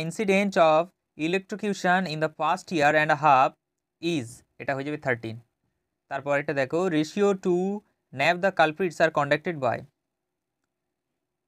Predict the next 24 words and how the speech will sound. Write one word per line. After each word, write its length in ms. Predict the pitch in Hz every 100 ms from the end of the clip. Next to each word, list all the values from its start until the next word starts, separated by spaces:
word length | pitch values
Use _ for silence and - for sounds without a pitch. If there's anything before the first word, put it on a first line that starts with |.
| _ _ _ -
তাহলে 240 | 135 139
এটা 120 | 143
কি 160 | 147 151
হয়ে 100 | 143
যাবে? 260 | 147 151
দোষরদেরকে 1120 | 147 139 147 135 135 139 139 143 139 143 143 135
ধরা 180 | 131
হয়েছিল 440 | 127 131 143 135 135
কাদের 240 | 123 127
দ্বারা? 200 | 131 135
The 500 | 139 135 147 170 165
ডিএফও। 520 | 143 175 180 135 113 117 _ _ _ _ _ _ _ _ -
তাহলে 140 | 131
এটা 140 | 156
ডা-, 300 | 139 135 135 - 139
ডিএফও 480 | 131 143 147 131
হবে, 220 | 120 113 120 _ _ _ _ _ _ _ _ _ _ _ _ _ _
ঠিক 180 | 185
আছে? 300 | 180 151 123 127 _ _ _ _ _ _
তারপর 280 | 139 147 165
এটা 160 | 165 170
দেখো, 160 | 156
to 280 | 165 - 196
combat 480 | 190 156 151 170